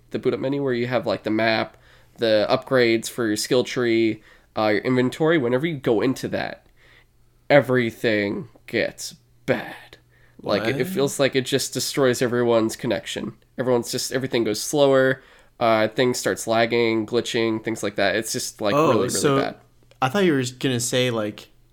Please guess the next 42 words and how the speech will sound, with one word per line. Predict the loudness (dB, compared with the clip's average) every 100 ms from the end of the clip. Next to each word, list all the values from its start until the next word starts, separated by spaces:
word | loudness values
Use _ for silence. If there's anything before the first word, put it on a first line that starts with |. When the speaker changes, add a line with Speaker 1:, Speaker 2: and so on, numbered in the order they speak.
| _
Speaker 2:
the | -4 -2
user | 2 2 0 -4
interface | -4 -4 -4 -6 -6 -8
is | -6
bad, | -6 -4 -4
not, | -2 0 2
like, | 8
Speaker 1:
No, | 8 8
they | 6
just, | 4 0 0
they, | 4 4
Speaker 2:
you | 6
Speaker 1:
it's | 4 2
Speaker 2:
open | 0
Speaker 1:
just | 2 6
Speaker 2:
the |
Speaker 1:
not | 6 6
Speaker 2:
menu. | 4
Speaker 1:
polished | 2 2 -2
at | 0
all. | 0 0
It's | -4
just | -6 -6 0
really, | 2 2 0
really, | -4 0 2 2 -2 -6 _ _ -8
really | 0 2 2 -2 -6 _ _ _ _ _ _ _ -6
poor | -2 0
condition | -2 -6 -6 -8
right | -8 -8
now | -10 -12 _ -14 -6
in | -4
terms | -2 -2 -4
of | -6
Speaker 2:
Ooh. |
Speaker 1:
just | -8 -4
connect, | -4 -6 -8 -6
like, | -6 -6
it, | -8 -8
it | -6
just, | -4 -4 -4
like, | -2 -2 -4 -14 _ -20 -20 _ _ -8
um, | -6 -2 -2 -4 -6